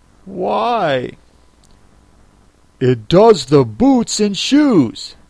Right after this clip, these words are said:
the Gryphon replied very solemnly. Alice was thoroughly puzzled.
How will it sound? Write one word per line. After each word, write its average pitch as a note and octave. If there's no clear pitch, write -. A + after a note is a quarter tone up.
the B2
Gryphon C#3+
replied C3+
very A#2+
solemnly. C#3+
Alice G#3+
was C3
thoroughly D#3
puzzled. D3